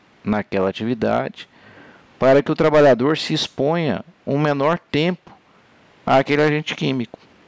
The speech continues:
Quando você não consegue eliminar ou minimizar bastante o risco em relação àquele determinado agente químico, você pode fazer um,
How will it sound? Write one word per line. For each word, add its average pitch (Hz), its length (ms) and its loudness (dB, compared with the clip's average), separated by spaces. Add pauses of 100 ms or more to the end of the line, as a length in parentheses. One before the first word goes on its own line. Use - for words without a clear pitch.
(520)
Quando 139 240 0
você 147 260 0
não 160 160 -4
consegue 123 680 -4 (800)
eliminar 127 800 0 (100)
ou 117 140 -4
minimizar 139 640 2
bastante 117 800 -2 (180)
o 147 140 -2
risco 147 580 -2 (520)
em 120 140 -2
relação 107 760 0 (100)
àquele 98 500 -4
determinado 92 540 -6
agente 98 300 -8
químico, 160 500 -8 (800)
você 127 280 -4
pode 131 340 2
fazer 113 300 -2
um, 117 120 -4